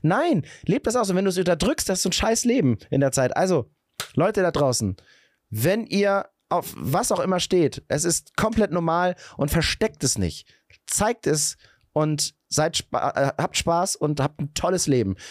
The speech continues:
Das habt ihr nämlich, das verspreche ich euch, wenn ihr genau das macht. Also folgt eurem Herzen, folgt eurer, eurem, eurem, eurem Hirn, setzt es auch mal ein, das ist gut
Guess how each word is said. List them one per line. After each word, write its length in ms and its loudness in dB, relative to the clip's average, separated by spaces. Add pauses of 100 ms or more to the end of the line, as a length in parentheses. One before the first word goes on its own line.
(120)
Das 160 0
habt 160 -4
ihr 80 2
nämlich, 200 0
das 140 -2
verspreche 360 -2
ich 140 -6
euch, 220 -6 (220)
wenn 140 0
ihr 100 2
genau 240 0
das 220 -2
macht. 220 -2
Also 160 0
folgt 280 -2
eurem 160 2
Herzen, 280 2
folgt 240 -4
eurer, 280 0 (460)
eurem, 340 0
eurem, 320 2
eurem 280 0
Hirn, 420 2 (520)
setzt 260 -2
es 120 -4
auch 140 -2
mal 160 2
ein, 220 0
das 120 0
ist 160 -2
gut 320 0